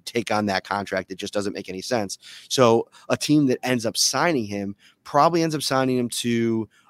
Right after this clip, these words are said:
uh, a minimum deal on an active roster or even a practice squad, which is where I was more willing for the Bills to make a move in that department.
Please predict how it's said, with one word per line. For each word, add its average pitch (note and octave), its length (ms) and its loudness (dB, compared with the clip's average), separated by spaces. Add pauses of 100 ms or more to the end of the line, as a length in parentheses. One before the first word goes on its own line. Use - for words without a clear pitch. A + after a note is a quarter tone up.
uh, G#2 300 2
a A2 80 -2
minimum B2+ 560 2
deal A#2 340 0
on A2 160 -4
an G#2+ 100 -4
active G#2 400 -6
roster G#2 380 -2
or G#2+ 280 -6
even D3+ 280 -2
a G2+ 80 -4
practice - 540 -2
squad, G2+ 300 -2
which G2+ 140 -10
is G2+ 120 -8
where B2 260 0
I C3+ 80 6
was A#2 240 -2
more A#2 540 4 (260)
willing A#2+ 720 4
for A#2 180 -2
the G#2+ 120 0
Bills A2 360 0
to G#2 80 -8
make G#2+ 200 -4
a - 20 -4
move G#2+ 380 -2
in G#2 160 -4
that G2+ 180 -4
department. C3+ 480 -2